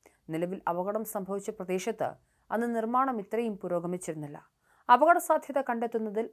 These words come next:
അധികൃതർ പരാജയപ്പെട്ടു. പാർശ്വഭിത്തിയുടെ സ്ലാബുകൾ പൊട്ടിമാറുന്ന ശബ്ദം കേട്ടാണ് സ്കൂൾ ബസ് നിർത്തിയത്. നിർത്തിയതും പാർശ്വഭിത്തി റോഡിലേക്ക് ഇടിഞ്ഞു വീണു. മുന്നിൽ പോരുന്ന ഓട്ടോ വിള്ളലിൽപ്പെടാതെ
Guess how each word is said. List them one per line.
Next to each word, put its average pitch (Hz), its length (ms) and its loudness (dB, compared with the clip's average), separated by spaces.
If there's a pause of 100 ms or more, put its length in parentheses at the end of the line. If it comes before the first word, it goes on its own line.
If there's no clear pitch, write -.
അധികൃതർ 202 560 -6
പരാജയപ്പെട്ടു. 156 560 -8 (540)
പാർശ്വഭിത്തിയുടെ 262 680 6
സ്ലാബുകൾ 226 500 2
പൊട്ടിമാറുന്ന 214 640 -4
ശബ്ദം 202 420 -4
കേട്ടാണ് 190 420 -2
സ്കൂൾ - 280 -4
ബസ് 214 260 -4
നിർത്തിയത്. 147 500 -6 (540)
നിർത്തിയതും 190 440 -2
പാർശ്വഭിത്തി 180 720 -2
റോഡിലേക്ക് 180 500 -4
ഇടിഞ്ഞു 160 220 -8
വീണു. 143 180 -10 (480)
മുന്നിൽ 262 220 2
പോരുന്ന 269 280 4
ഓട്ടോ 240 300 2
വിള്ളലിൽപ്പെടാതെ 233 760 0